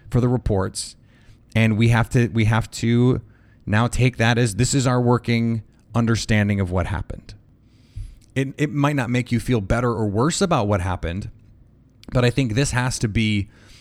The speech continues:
uh, now how we just understand everything that went on with Green Bay. They were never really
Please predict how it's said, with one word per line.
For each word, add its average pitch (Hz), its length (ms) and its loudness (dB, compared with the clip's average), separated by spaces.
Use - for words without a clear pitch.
uh, - 120 -12
now 123 540 -2
how 127 300 -2
we 120 180 -2
just 110 340 -4
understand 120 1080 -2
everything 127 440 0
that 123 140 0
went 120 140 0
on 113 140 0
with 107 100 -2
Green 117 200 -2
Bay. 107 140 2
They 110 120 0
were 127 160 0
never 160 560 0
really 135 540 -2